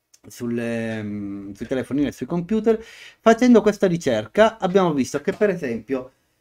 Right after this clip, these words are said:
Apple dà sugli iPhone e sugli iPad dodici mesi di garanzia.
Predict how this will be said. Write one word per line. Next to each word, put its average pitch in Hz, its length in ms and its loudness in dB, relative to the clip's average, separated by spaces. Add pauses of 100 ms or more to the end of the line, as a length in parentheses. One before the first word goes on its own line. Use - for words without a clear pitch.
(320)
Apple 285 760 0
dà 147 480 -2
sugli 156 260 -4
iPhone 202 380 0
e 151 40 -2
sugli 156 320 -8
iPad 196 680 -2
dodici 180 560 0
mesi 135 280 -2
di 123 120 -6
garanzia. 104 580 -12